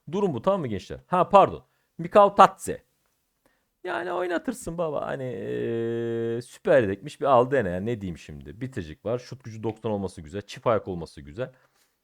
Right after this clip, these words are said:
Oyuncuyu, eee, bu şekilde, eee, kullanıp, eee, değerlendirebilirsiniz. Hani, eee, farklı oyuncular oynamak isteyen arkadaşlar varsa veya yeni hesaptır.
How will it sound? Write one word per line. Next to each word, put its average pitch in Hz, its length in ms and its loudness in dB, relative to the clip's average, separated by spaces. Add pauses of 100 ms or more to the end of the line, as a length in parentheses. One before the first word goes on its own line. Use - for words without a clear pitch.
(120)
Oyuncuyu, 131 560 -4 (340)
eee, 92 400 -4
bu 139 120 -10
şekilde, 117 540 -8 (440)
eee, 87 380 -6 (300)
kullanıp, 127 520 -6
eee, 87 320 -8
değerlendirebilirsiniz. 117 1500 -2
Hani, 98 380 -8
eee, 82 200 -12
farklı 120 340 0
oyuncular 113 220 -2
oynamak 107 320 -2
isteyen 107 180 -4
arkadaşlar 101 420 -4
varsa 101 420 -4
veya 104 180 0
yeni 104 240 -2
hesaptır. 92 540 -10